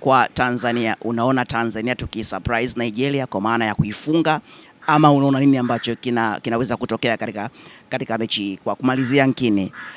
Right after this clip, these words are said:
eh, wachezaji wa Ligi Kuu Tanzania Bara ambao tu-, tunawashuhudia kwenye, kwenye afcon, tumemwona Djigui Diarra akifanya kazi nzuri kwenye mechi yao ya kwanza, lakini pia tumemshuhudia Prince Dube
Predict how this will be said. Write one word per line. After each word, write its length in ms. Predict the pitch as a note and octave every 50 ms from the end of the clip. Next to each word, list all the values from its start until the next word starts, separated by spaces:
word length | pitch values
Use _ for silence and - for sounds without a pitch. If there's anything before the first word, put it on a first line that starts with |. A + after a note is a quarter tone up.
| - - -
eh, 560 | - B2+ C3+ C3 B2+ B2 B2 B2 A#2+ A#2 - -
wachezaji 1000 | - B2+ B2+ - C3 B2 B2 B2 D#3 D#3 D#3 D3+ D3 E3 E3 E3 E3 E3 E3 E3 E3+
wa 220 | E3 C#3+ C3+ C3+
Ligi 220 | B2 B2+ B2+ B2 A#2+
Kuu 120 | - C3
Tanzania 460 | - B2+ B2 A#2 B2 A#2+ A#2+ A2+ G#2+
Bara 320 | A2+ B2 A#2+ A#2 G#2+ G2+ G#2
ambao 540 | G2+ G2+ G2+ A2+ A2 G#2+ G#2+ G#2 A2 A2
tu-, 180 | - - - A2
tunawashuhudia 800 | - - A#2+ B2 A2+ A2+ A#2 A#2 - - G#2 G2 A2 A#2+ A#2 G#2
kwenye, 220 | - G2 G2+ F#2+
kwenye 220 | - - G2 G2 G2
afcon, 400 | F#2+ A2 - - - G2+ G2 F2+
tumemwona 420 | - G#2 G#2 G#2 G#2+ G#2+ G#2 G#2 G2
Djigui 260 | F#2 G2+ F2+ G#2 G#2
Diarra 380 | G2+ G#2+ G#2+ G#2+ A2 G2+ F#2+
akifanya 420 | G#2 - - - - A#2 G#2+ G#2 G#2
kazi 260 | - G#2+ G#2 F2+ G2
nzuri 400 | G2+ F#2+ A2+ A2+ A2+ A2+ A2+ G#2 - - - - - _
kwenye 180 | - B2+ G#2+ G2
mechi 240 | G2+ G#2 - - A2
yao 100 | G#2 A2+
ya 100 | G#2+ G2+
kwanza, 460 | - - C3 C3+ C3+ C3 B2 A2+ G#2
lakini 460 | G2+ G#2+ - A#2 A#2 A#2 A2+ A2 G2
pia 320 | - - - E3+ E3+ C#3+ C3+
tumemshuhudia 800 | - C3 B2 A#2+ A2+ - A#2+ G#2+ G2+ G2+ G#2+ G2+ F#2 E2 D#2+ - - - - - - - - - - - -
Prince 380 | C#3+ E3+ E3 D#3+ - - D3
Dube 520 | C#3+ D3 D#3 D3+ C3 C3 B2+ A2 F#2 -